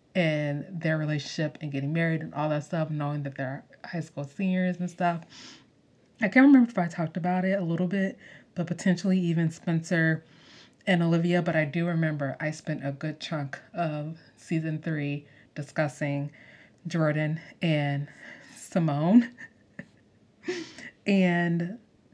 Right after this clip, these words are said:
it made sense because we knew we were getting a spinoff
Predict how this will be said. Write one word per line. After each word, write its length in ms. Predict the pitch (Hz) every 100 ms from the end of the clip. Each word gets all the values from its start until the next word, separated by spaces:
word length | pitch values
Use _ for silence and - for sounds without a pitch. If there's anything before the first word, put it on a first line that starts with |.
| _ _ _ _ _ -
it 140 | 220
made 300 | 226 233 233
sense 180 | 247 240
because 580 | 196 190 202 180 165 - - _ _ _ _ _ _ -
we 200 | 196 214
knew 560 | 214 214 240 196 127 127 _ _ _ _ _ _ _ -
we 160 | 190 196
were 140 | 180
getting 300 | 170 185 202
a 20 |
spinoff 540 | 208 - - 170 151